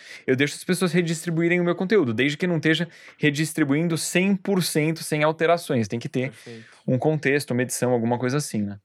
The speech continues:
Speaker 2: Perfeito, faz sentido. Mas, bom, cara, ó, a gente podia ficar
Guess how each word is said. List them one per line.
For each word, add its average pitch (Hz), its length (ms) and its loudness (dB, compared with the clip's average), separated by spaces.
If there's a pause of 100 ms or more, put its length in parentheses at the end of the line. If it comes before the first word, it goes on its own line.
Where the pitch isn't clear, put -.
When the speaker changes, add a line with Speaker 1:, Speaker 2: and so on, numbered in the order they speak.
(280)
Speaker 2:
Perfeito, 139 500 -10
faz 143 220 0
sentido. 123 420 -2
Mas, 143 160 4
bom, 165 220 2
cara, 170 420 4
ó, 147 220 6
a 107 80 0
gente 143 260 0
podia 165 320 2
ficar 156 420 2